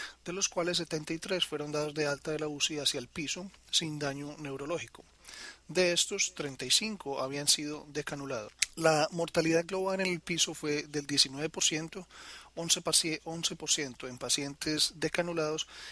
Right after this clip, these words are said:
y veintiséis por ciento en pacientes todavía con tubo de traqueostomía. La diferencia no fue si-, estadísticamente significativa en el análisis univariado. Sin embargo,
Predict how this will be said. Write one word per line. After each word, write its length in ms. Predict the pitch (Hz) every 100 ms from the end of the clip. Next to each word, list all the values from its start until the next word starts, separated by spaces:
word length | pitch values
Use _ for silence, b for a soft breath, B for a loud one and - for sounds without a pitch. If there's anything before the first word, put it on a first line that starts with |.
| B
y 140 | 196 202
veintiséis 540 | 170 143 151 160 151
por 140 | - 160
ciento 380 | 185 180 147
en 80 | 131
pacientes 540 | 147 156 139 139 147 -
todavía 400 | 147 143 143 139
con 200 | 139 123
tubo 220 | 135 123
de 60 |
traqueostomía. 680 | 123 131 127 - 139 147 113 - - B B B B B
La 80 | 156
diferencia 480 | 165 180 180 170 175
no 100 | 156
fue 160 | - 151
si-, 160 | - -
estadísticamente 840 | 151 143 135 170 - 143 139 165
significativa 680 | 165 160 165 156 160 151 151
en 160 | 170 170
el 180 | 160 -
análisis 500 | 143 139 143 147 -
univariado. 640 | 151 143 139 151 135 113 - -
Sin 180 | - 208
embargo, 420 | 170 156 175